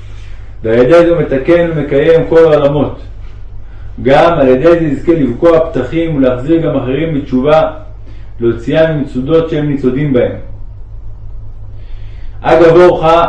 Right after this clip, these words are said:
העתיק פה מה שסיפר הרב רבי נפתלי, זכר צדיק לברכה, אודות הדיבור הזה. בתחילת התקרבותו לאדוננו מורנו ורבנו, זכר צדיק לברכה, ראה בחלום שבא אליו אחד מעולם העליון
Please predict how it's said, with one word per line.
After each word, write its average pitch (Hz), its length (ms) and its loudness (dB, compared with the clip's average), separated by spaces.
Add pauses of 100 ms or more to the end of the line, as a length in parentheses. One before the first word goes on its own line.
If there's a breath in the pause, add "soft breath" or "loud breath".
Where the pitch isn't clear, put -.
העתיק 135 480 -2
פה 165 180 2
מה 147 80 -2
שסיפר 139 540 0
הרב 156 320 4
רבי 147 140 -4
נפתלי, 139 500 0
זכר 147 300 -4
צדיק 139 320 -6
לברכה, 139 600 -2 (500 soft breath)
אודות 147 340 -4
הדיבור 139 380 0
הזה. 107 180 0 (1080 soft breath)
בתחילת 170 500 0
התקרבותו 160 420 0
לאדוננו 160 520 4
מורנו 156 360 0
ורבנו, 151 380 0
זכר 156 340 0
צדיק 143 380 -6
לברכה, 135 580 0 (640 soft breath)
ראה 156 300 2
בחלום 147 560 2
שבא 127 240 0
אליו 156 340 4
אחד 156 240 0
מעולם 147 320 2
העליון 139 560 0